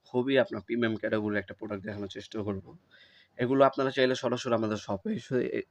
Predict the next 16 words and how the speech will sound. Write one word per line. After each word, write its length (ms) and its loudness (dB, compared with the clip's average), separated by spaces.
পারচেজ 300 2
করতে 220 2
পারবেন 280 6
অফলাইনে 520 -2
অথবা 380 -2
অনলাইন 240 4
অর্ডার 240 2
দেওয়ার 220 4
জন্য 200 0
আমাদের 260 6
ওয়েবসাইট 380 4
আছে 200 4
নবপুর 340 2
মার্ট 240 2
ডট 220 -10
কম। 140 -2